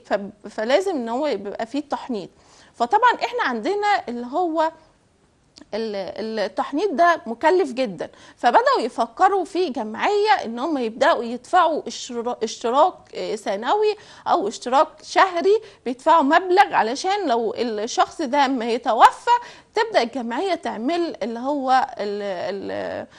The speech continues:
مصاريف ال-، الدفنة أو التكاليف بتاع الدفنة اللي هو التحنيط،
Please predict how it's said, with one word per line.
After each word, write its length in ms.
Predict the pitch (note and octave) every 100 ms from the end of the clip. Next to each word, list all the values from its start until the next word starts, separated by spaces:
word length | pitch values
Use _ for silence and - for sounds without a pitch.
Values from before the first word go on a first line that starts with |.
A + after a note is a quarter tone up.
| - -
مصاريف 600 | A#3 C4+ A#3 D4+ G#4+ D4+
ال-، 480 | G3+ E3+ G3 F#3+
الدفنة 840 | F#3+ F3+ F#3+ G3 F#4 - E4+ F4+ F4+
أو 340 | - D#4 D#4+
التكاليف 720 | A#3 B3+ - A#3+ G#3 A#3+ E4
بتاع 320 | A3 C#4 C4+ -
الدفنة 400 | A3 A3+ D4+ D4
اللي 120 | A#3
هو 120 | B3+ C4
التحنيط، 540 | C4 G#3 A3+ B3 F4+